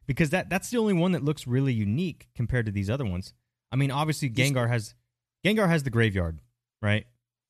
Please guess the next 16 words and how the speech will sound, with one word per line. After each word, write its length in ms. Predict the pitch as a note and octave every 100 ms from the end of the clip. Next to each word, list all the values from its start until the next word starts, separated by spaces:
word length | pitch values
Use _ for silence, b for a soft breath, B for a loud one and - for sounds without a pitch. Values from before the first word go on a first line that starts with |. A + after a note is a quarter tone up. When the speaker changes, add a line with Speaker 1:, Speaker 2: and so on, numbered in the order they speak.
| _ -
Speaker 1:
But 100 | B2+
everyone 280 | F3 A3+ C#3
else 200 | E3 G#3
just 180 | D3 -
kinda 200 | D3 B2
has 180 | B2 A2
a 140 | F2 -
outer 220 | A2+ B2+ A#2+
space 400 | - A#2 C3 -
look 200 | F#2+ -
to 160 | G#2 F2
'em, 140 | E2 -
you 100 | G#2+
know? 120 | G#2+
I 100 | A2+
mean, 300 | B2 A#2